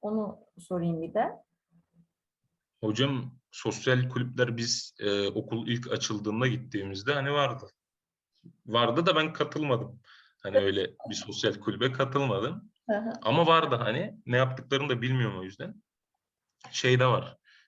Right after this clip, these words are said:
Speaker 2: E, ama var bayağı hani izcilik olsun. Ben ilk zamanlarda arkadaşlarımdan duymuştum.
Speaker 1: Peki Nihat'cığım hani dedin ya, e, Türk, e,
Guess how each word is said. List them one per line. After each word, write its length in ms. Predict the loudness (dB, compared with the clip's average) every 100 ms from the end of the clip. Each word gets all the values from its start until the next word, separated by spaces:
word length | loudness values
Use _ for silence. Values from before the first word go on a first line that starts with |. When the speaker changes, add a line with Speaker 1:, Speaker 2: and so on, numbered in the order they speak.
| _ -8
Speaker 2:
E, 80 | -2
ama 300 | 2 2 4
var 220 | 2 4
bayağı 200 | 2 2
hani 220 | -4 -8
izcilik 600 | -6 -4 -4 -6 -6 -4
olsun. 540 | -4 -4 -4 -4 -6 -14 _ _ _ _
Ben 480 | -12 -2 -2 -2 -12 -20 -20 -4
ilk 240 | -4 -4
zamanlarda 600 | 0 2 4 2 0 2
arkadaşlarımdan 640 | 0 2 -2 0 -2 -2 -2
duymuştum. 480 | -2 -4 -8 -16 _ _ _
Speaker 1:
Peki 340 | -6 -4 -4 -4
Nihat'cığım 500 | -4 -4 -4 -8 -12
hani 360 | -8 -8 -8 -8
dedin 300 | -8 -6 -2
ya, 180 | 0 2
e, 500 | 0 0 0 -2 -6
Türk, 400 | -12 -12 -20
e, 60 | -12